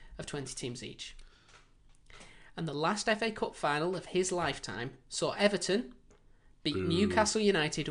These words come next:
Speaker 1: one nil in front of over seventy-five thousand people.
Speaker 2: And that was roughly the last time they ever tasted glory.
Speaker 1: I don't know. They won the F A Cup in nineteen ninety-five.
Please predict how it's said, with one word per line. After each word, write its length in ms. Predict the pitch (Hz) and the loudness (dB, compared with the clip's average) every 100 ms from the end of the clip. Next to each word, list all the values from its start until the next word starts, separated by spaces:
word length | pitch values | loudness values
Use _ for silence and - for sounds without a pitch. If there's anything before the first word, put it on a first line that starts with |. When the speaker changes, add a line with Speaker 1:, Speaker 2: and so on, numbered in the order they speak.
| 156 | 0
Speaker 1:
one 220 | 170 185 | 0 2
nil 280 | 160 139 135 - - - | 2 0 -4 -12 -10 -6
in 100 | 160 | -6
front 420 | - 170 160 - - | -2 0 0 -2 -6
of 120 | 156 | -4
over 280 | 151 147 139 | -4 -4 -6
seventy-five 1000 | - 160 175 175 180 - 147 135 135 - - 110 87 | -2 -2 -2 -4 -8 -4 -2 -2 -4 -10 -10 -8 -4
thousand 720 | - 147 147 143 147 131 131 - - - | 2 2 2 0 -2 -4 -6 -10 -18 -10
people. 440 | 123 123 123 - - | -10 -8 -12 -10 -2
Speaker 2:
And 100 | 147 | 2
that 60 | |
was 140 | 113 90 | 2 -2
roughly 480 | 92 107 - 107 | 0 0 0 -2
the 100 | 95 | -2
last 340 | 92 92 - - | -2 -2 -2 -6
time 220 | 95 87 | -6 -6
they 80 | 85 | -8
ever 160 | 85 82 | -8 -8
tasted 420 | - 82 - - | -12 -14 -16 -16
glory. 400 | 85 82 80 82 - - - - - - - - - - - - - - 170 | -14 -14 -12 -14 -14 -18 -18 -16 -16 -18 -20 -20 -18 -18 -18 -2 2 4 2
Speaker 1:
I 40 | 165 | -2
don't 140 | 151 | -2
know. 220 | 165 175 - - - - | 0 0 -4 -14 -20 -4
They 140 | 170 160 | -2 2
won 260 | 190 208 | 4 6
the 100 | 202 | 4
F 120 | 208 208 | 4 0
A 60 | |
Cup 240 | 202 208 196 | -4 -4 -4
in 100 | 185 | -2
nineteen 380 | 208 208 226 | -4 -4 -6
ninety-five. 680 | 214 208 208 202 220 196 | -6 -6 -8 -10 -6 -4